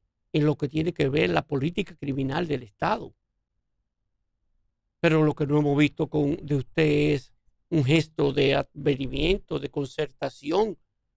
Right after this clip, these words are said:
con una entidad tan importante que influye en lo que son sus obligaciones y atribuciones. Así que, eh, le sugiero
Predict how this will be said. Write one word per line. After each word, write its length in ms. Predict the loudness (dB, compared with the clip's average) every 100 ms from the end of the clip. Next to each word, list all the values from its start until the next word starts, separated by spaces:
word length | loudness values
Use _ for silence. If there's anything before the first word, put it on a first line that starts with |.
| _
con 240 | 0 2 2
una 180 | 2
entidad 540 | 0 0 0 4 4 4
tan 220 | 2 2
importante 800 | 0 -2 -6 -2 0 0 -2 -2
que 100 | 0
influye 720 | 0 -2 -2 -2 -2 -8 -16 _ _ _ _ _ _ 2
en 160 | 4
lo 160 | 4 0
que 460 | -2 0 0 -2 -6
son 280 | 2 2
sus 260 | 2 -4 -2
obligaciones 800 | -2 -2 -2 -4 -4 -2 -2 -2
y 80 | -4
atribuciones. 840 | -6 -10 -16 -8 -4 -2 -4 -12 _ _ _ _ _ _ _ _ _
Así 240 | -4 -2
que, 320 | 2 0 0 _ _ _ _ _ -10
eh, 460 | -4 -2 -2 -4 -8 _
le 560 | -4 0 2 2 0 -4
sugiero 720 | -10 -4 2 4 4 0 -6